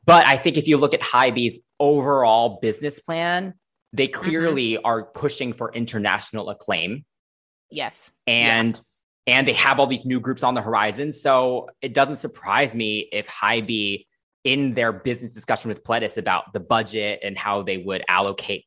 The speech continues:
Speaker 1: their resources, that they don't
Speaker 2: Mm-hmm.
Speaker 1: really need New East as a group.
Speaker 2: Yeah.
Speaker 1: It doesn't,
Speaker 2: No, that's
Speaker 1: it's
Speaker 2: what
Speaker 1: not
Speaker 2: I'm
Speaker 1: in
Speaker 2: saying.
Speaker 1: line with
Speaker 2: Yeah.
Speaker 1: that plan,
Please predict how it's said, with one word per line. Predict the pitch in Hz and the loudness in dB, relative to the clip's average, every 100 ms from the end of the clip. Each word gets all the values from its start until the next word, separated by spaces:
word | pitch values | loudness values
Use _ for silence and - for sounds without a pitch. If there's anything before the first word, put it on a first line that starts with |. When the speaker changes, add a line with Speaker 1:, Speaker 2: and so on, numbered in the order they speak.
| - | -2
Speaker 1:
their | 87 82 82 - _ - | 0 2 0 -4 _ -2
resources, | 131 190 156 117 - 104 95 120 151 - - _ - | 0 2 4 4 2 0 2 2 0 -10 -20 _ -6
that | 120 | -2
they | 120 | 2
don't | 147 110 | 2 0
Speaker 2:
Mm-hmm. | 87 | -2
Speaker 1:
really | 127 139 117 | -2 0 -2
need | 95 107 131 113 90 | -4 -4 -4 -4 -6
New | 107 | -6
East | 151 117 113 | -6 -6 -6
as | 92 | -8
a | 104 | -8
group. | - 104 - - - _ _ _ _ _ _ _ - | -6 -4 -4 -6 -18 _ _ _ _ _ _ _ -20
Speaker 2:
Yeah. | 190 269 381 381 | -10 -8 -6 -4
Speaker 1:
It | 120 | 2
doesn't, | 151 | 4
Speaker 2:
No, | 156 | 4
that's | 147 | 2
Speaker 1:
it's | 117 | 4
Speaker 2:
what | |
Speaker 1:
not | 185 | 6
Speaker 2:
I'm | 196 | 6
Speaker 1:
in | 143 | 6
Speaker 2:
saying. | |
Speaker 1:
line | 135 147 151 | 8 8 6
with | 131 - | 2 2
Speaker 2:
Yeah. | |
Speaker 1:
that | 117 98 | 0 0
plan, | - 127 120 107 80 80 | -6 -4 -2 -2 -6 -12